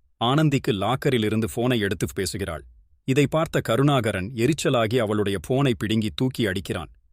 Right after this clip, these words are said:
அந்த இடத்திற்கு வரும் மகேஷ் கருணாகரனை கேள்வி கேட்க, அதற்கு அவன் "இந்த போன் போனா என்ன? அவளுக்கா போன் வாங்கி கொடுக்க ஆளில்லை?"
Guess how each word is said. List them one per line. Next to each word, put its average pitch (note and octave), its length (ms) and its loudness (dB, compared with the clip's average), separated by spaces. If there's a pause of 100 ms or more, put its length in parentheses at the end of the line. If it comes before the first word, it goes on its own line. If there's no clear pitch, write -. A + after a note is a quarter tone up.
(220)
அந்த C3+ 180 4
இடத்திற்கு C#3 440 2
வரும் G#2 280 0
மகேஷ் A#2+ 380 0
கருணாகரனை G#2 640 -2
கேள்வி B2 300 0
கேட்க, F#2+ 300 -4 (480)
அதற்கு A#2 340 0
அவன் G#2+ 200 0
"இந்த G2+ 180 0
போன் B2+ 320 0
போனா B2 360 0
என்ன? G#2 260 0 (540)
அவளுக்கா D3 360 4
போன் C3+ 340 2
வாங்கி A2 320 0
கொடுக்க A2+ 360 0
ஆளில்லை?" G2 440 -2